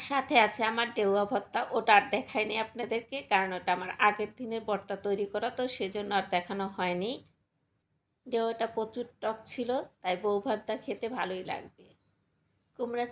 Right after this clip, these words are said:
চোকলা ভর্তা, মিষ্টি আলু ভর্তা, আলু ভর্তা, পটলের চোকলা ভর্তা, কাঁঠালের বিচি ভর্তা, ডেউয়া ভর্তা আর ডিম ভর্তা।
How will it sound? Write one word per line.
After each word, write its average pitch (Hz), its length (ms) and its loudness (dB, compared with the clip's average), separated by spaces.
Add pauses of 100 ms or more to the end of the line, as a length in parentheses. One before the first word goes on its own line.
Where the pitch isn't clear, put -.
চোকলা 233 340 -2 (100)
ভর্তা, 208 340 -2 (100)
মিষ্টি 233 380 -2
আলু 202 200 4
ভর্তা, 202 320 -2 (240)
আলু 208 180 2 (120)
ভর্তা, 202 460 -2 (520)
পটলের 240 440 -2 (120)
চোকলা 214 320 -6 (100)
ভর্তা, 202 420 -4 (1500)
কাঁঠালের 262 480 0
বিচি 240 320 -6
ভর্তা, 220 360 -2 (140)
ডেউয়া 226 280 2 (120)
ভর্তা 214 340 0 (520)
আর 180 100 2 (120)
ডিম 208 160 -2 (120)
ভর্তা। - 400 -6